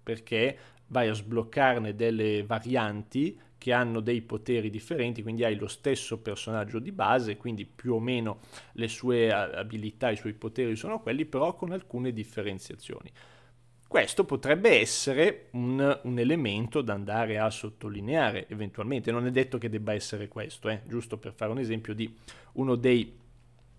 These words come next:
pochi elementi dove ho visto dire, "Ok, ecco, questo sembra una cosa sviluppata in modo, in modo interessante", se no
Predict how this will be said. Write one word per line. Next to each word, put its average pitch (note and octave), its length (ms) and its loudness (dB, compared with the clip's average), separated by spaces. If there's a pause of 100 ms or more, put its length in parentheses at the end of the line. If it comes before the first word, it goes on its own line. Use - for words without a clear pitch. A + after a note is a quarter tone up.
(160)
pochi B2+ 340 4
elementi B2+ 520 2
dove A#2 220 2
ho - 20 2
visto A2+ 320 -2
dire, A#2+ 280 2
"Ok, G#3+ 160 0
ecco, C3+ 500 4
questo C3+ 560 2
sembra B2 340 0
una B2+ 160 -2
cosa A#2 360 0
sviluppata A2 580 -6
in G#2+ 40 -6
modo, G#2 460 -2 (300)
in G#2+ 80 -8
modo G#2 160 -4
interessante", G#2+ 760 -8
se - 140 -6
no D3+ 220 4